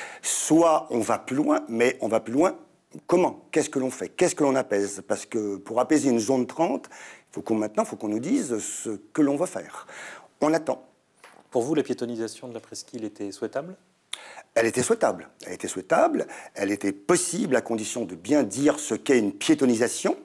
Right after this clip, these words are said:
Speaker 1: Elle n'était pas facile, mais elle était souhaitable, bien sûr, elle était possible. Qu'est-ce que ça signifiait pour nous ? Ça signifiait, en fin de compte, un espace géographique qui va, en gros,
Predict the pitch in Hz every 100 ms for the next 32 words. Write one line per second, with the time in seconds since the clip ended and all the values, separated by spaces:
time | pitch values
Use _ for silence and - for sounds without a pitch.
0 | - _ - - - - - 120 127 160
1 | - 302 - - 135 - - - 110 107
2 | - - _ - 110 101 98 - 180 113
3 | - 107 - - 320 165 - - - -
4 | 262 320 - - - - - - - _
5 | - 156 - 147 139 - 139 131 143 131
6 | 107 98 - 107 - 110 104 - 151 180
7 | 160 - 110 - 165 190 107 104 117 -
8 | 131 127 - 98 90 85 113 101 - -
9 | 311 - 104 98 98 - 120 113 113 127